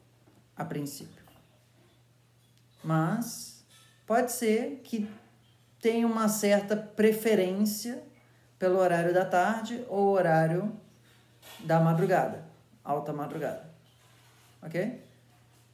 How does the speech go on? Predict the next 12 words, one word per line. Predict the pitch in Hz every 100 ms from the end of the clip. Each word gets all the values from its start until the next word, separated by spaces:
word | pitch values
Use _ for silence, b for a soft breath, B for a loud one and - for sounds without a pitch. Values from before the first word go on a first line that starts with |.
| _
Uma | 202 247
preferência, | 277 277 302 196 151 147
mas | 160 185
não | 233
necessariamente | 233 - 208 202 175 185 202 - 196
um | 190 185 180
critério, | 170 170 165 165 165 160 -
pode | 196 196 - 165
também | 175 170 170
ser | 170 160
qualquer | 160 156
hora. | 127 -